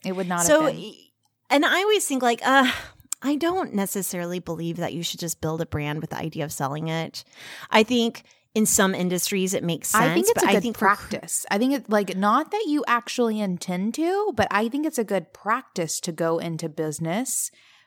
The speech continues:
Speaker 1: with the idea of how would you do this if you were intending to sell it.
Speaker 2: I completely
Speaker 1: Yeah.
Speaker 2: agree.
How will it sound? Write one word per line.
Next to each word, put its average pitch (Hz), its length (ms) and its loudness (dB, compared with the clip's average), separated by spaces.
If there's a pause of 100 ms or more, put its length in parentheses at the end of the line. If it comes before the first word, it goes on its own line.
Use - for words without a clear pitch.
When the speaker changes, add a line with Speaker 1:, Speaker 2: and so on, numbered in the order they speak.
(140)
Speaker 1:
with 202 300 0
the 202 300 -2
idea 190 840 0 (240)
of 185 140 2
how 208 360 4
would 208 380 2
you 185 160 0
do 160 260 0
this 311 500 -2
if 185 200 -2
you 175 200 -4
were 170 200 0
intending 151 640 -6
to 147 120 -12
sell - 300 -8
it. - 340 -16 (760)
Speaker 2:
I 196 80 4
completely 175 480 -4
Speaker 1:
Yeah. 143 60 -6
Speaker 2:
agree. 143 340 -8